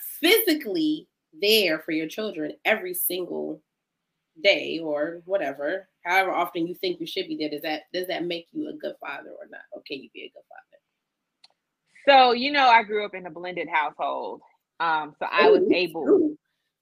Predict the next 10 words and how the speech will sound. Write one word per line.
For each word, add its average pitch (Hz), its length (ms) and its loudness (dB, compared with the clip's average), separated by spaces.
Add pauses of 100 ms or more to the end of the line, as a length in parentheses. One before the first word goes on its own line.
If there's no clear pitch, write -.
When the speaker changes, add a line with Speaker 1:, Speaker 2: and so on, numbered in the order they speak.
(500)
Speaker 2:
Yeah, - 320 2
blended 202 240 -2
households 196 400 0
be 170 100 -2
the 170 120 -10
shit 392 340 -8 (160)
sometimes. 170 600 -6 (680)
Um, 196 360 8
and 214 140 -2
I 196 160 4